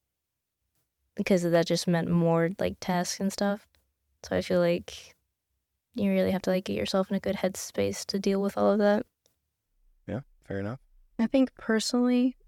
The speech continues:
Speaker 3: um, or at least recently, I've been spending so much time on my phone, but I think a lot of that is I have more free time.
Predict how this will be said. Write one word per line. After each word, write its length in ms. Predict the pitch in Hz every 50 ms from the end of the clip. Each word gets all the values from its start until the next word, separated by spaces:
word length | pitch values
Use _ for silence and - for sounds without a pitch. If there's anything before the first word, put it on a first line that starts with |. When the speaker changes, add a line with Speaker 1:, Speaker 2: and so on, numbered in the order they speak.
| _ _ _ _
Speaker 3:
um, 320 | - 208 202 196 196 196 196
or 120 | 202 196
at 80 | 196 -
least 280 | 214 202 202 - - -
recently, 760 | 196 208 220 202 - 208 190 - 202 190 - 208 226 - _ _ _ _ _ _ _ _ _ _ _ _ _ _
I've 320 | - 190 190 190 196 196 196
been 120 | 202 196
spending 460 | - - 196 190 190 190 190 190 190 - -
so 320 | - - - - 214 208
much 220 | 202 190 202 -
time 160 | - 208 190 190
on 80 | 185
my 120 | 180 180 185
phone, 380 | - - 180 185 185 185 196 190 - _ _ _ _ _ _ _ _ _
but 120 | 196 196
I 120 | 196 190 202
think 300 | - - 214 214 202 -
a 40 | 196
lot 200 | 196 196 202 202
of 120 | 202 202
that 160 | 202 190 185
is 300 | 190 190 190 - - - - -
I 280 | 185 185 180 185 185 -
have 360 | - - 190 196 208 202 196
more 200 | 202 185 185 185
free 220 | - - 185 185 180
time. 480 | - - 190 180 175 180 180 185 190